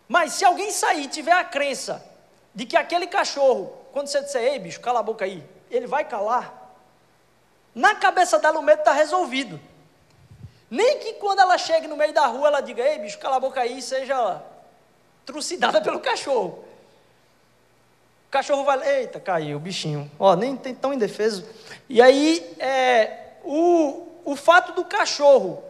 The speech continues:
atacar ou não, não é isso que eu tô discutindo aqui. Mas a relação que a gente tem com o objeto, em relação a como eu vou controlá-lo ou não, é o que permite eu ter controle, ou permite eu ter medo ou não daquilo.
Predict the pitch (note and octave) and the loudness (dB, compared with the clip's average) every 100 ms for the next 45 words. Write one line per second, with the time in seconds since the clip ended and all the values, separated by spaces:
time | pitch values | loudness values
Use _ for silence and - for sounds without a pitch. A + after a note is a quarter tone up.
0 | - - C#4 D4+ C#4 D4+ C#4 C4+ D#4 E4 | -12 -2 0 0 2 6 6 6 4 4
1 | E4 - E4 E4+ - D#4+ - D#4+ F4 C4+ | 2 -2 -4 -4 -4 -12 -10 -10 -8 -8
2 | G#3+ - _ _ _ _ _ _ _ _ | -8 -12 _ _ _ _ _ _ _ _
3 | - D4+ F4 D#4+ E4+ F#4+ F4 - G4+ F#4+ | -2 2 4 4 6 6 4 2 2 2
4 | D#4 F#4 - E4+ D#4+ C4+ - - E4 F4+ | -2 -4 -4 -2 -2 -2 -8 -2 0 4
5 | F4+ F4+ B3 C4+ C4 - E3 C#3+ - - | 4 2 0 4 4 2 -6 -16 -20 -20
6 | _ _ _ _ _ _ _ C4+ D4 E4+ | _ _ _ _ _ _ _ -4 0 2
7 | D#4 D#4+ D#4+ - D#4+ G4+ G4+ F4 F4 - | 2 2 0 2 4 4 4 2 0 0
8 | G4 G#4+ F#4 D#4+ C#4 C4 C#4 E4+ C4 C#4+ | -4 0 4 4 4 2 2 -2 0 0
9 | F4 A3 - - D#4+ F#4 F#4+ D4+ C#4+ - | 0 -2 -6 2 2 2 0 0 0 -6
10 | C#4+ D4 - D4+ D4 C4 C4 C#4+ E4+ B3+ | -2 -2 -2 -4 -4 0 0 0 2 4
11 | B3 A3+ C4+ B3+ C4 C4+ C#4 A#3+ C4 C#4 | 4 4 0 -2 -6 -2 -2 2 2 2
12 | E4+ C#4+ D4+ E4+ D4 D4 | -2 -4 -2 -4 -6 -10